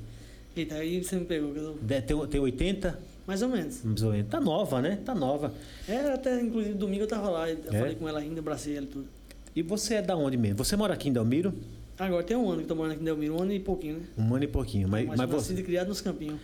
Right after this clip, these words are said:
Speaker 2: Nascido e criado nos Campos. Campinho é a terra do nosso prefeito Tony, não é isso?
Speaker 1: Gente de bem.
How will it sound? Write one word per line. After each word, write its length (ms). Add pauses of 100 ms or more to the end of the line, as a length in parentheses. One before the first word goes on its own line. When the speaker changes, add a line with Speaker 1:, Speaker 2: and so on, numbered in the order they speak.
(100)
Speaker 2:
Nascido 720
e 40
criado 520
nos 200
Campos. 300
Campinho 380
é 60
a 40
terra 320
do 160
nosso 420
prefeito 680 (220)
Tony, 400
não 120
é 60
isso? 400
Speaker 1:
Gente 240
de 80
bem. 300